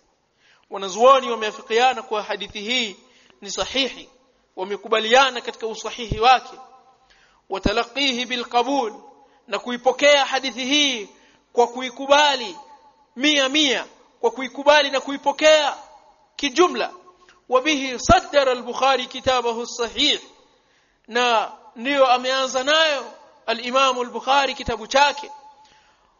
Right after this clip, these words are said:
"Wa aqamahu maqama al-khutba," akawa ameiweka mwanzo wa khutba ya kitabu chake. "Isharatan minhu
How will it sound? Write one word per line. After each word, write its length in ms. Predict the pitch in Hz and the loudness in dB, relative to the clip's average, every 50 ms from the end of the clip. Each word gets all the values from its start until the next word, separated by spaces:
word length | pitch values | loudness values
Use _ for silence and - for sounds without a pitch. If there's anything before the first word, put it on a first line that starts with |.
| _ - | _ 0
"Wa 140 | 220 226 220 | 0 2 4
aqamahu 920 | 226 233 - 269 285 320 330 320 320 302 269 240 254 254 233 190 - - - - | 2 0 4 6 6 8 8 6 4 0 -4 -4 -6 -8 -8 -10 -12 -14 -20 -12
maqama 480 | 226 226 220 - 269 294 302 294 285 277 | -8 -8 -4 0 2 2 2 2 0 -4
al-khutba," 580 | 262 240 240 - 403 403 - 285 269 220 165 - - - - - _ _ _ - | -6 -6 -4 -6 -6 -6 -4 -4 -4 -4 -4 -6 -12 -20 -20 -20 _ _ _ -2
akawa 500 | 233 240 240 - 294 311 311 294 285 - | -2 -2 0 2 2 4 6 4 4 2
ameiweka 580 | 277 262 262 254 254 285 302 285 294 285 269 247 | 0 -4 -6 -4 2 2 2 2 2 -2 -6 -4
mwanzo 520 | 254 294 349 370 359 330 285 285 277 269 | -2 -2 -2 0 -2 -4 -4 -6 -2 -2
wa 300 | 254 254 254 247 233 226 - - - - - - _ - | 0 0 0 0 -2 -4 -8 -12 -20 -20 -20 -20 _ -10
khutba 460 | - 320 - 262 285 277 262 247 240 | -10 -10 -8 0 2 2 2 2 0
ya 100 | - 240 | -2 -8
kitabu 340 | - - 233 233 220 196 202 | -10 -8 -10 -10 -8 -8 -6
chake. 380 | - 226 196 165 - - - _ _ _ _ _ _ _ _ _ _ _ _ _ _ _ _ _ _ _ _ _ _ _ _ _ _ _ _ _ _ _ _ _ _ _ _ _ _ _ _ _ _ _ _ _ _ _ _ _ _ _ _ _ _ _ _ _ _ _ _ _ 69 _ _ 104 _ _ _ _ _ 349 381 381 _ _ _ _ _ _ _ _ _ _ _ _ _ _ _ _ _ _ _ - | 0 0 0 0 -2 -8 -20 _ _ _ _ _ _ _ _ _ _ _ _ _ _ _ _ _ _ _ _ _ _ _ _ _ _ _ _ _ _ _ _ _ _ _ _ _ _ _ _ _ _ _ _ _ _ _ _ _ _ _ _ _ _ _ _ _ _ _ _ _ _ _ _ _ _ _ _ _ _ _ _ _ _ _ _ _ _ _ _ _ _ _ _ _ _ _ _ _ _ _ _ -10
"Isharatan 760 | 254 247 - 349 381 403 392 359 330 - - 294 269 262 254 | -6 -2 4 6 8 8 8 6 4 0 -2 -4 -4 -4 -6
minhu 640 | 277 320 311 285 294 294 294 294 285 285 - - | -8 -8 -6 -4 -4 -2 -2 -2 -2 -4 -8 -14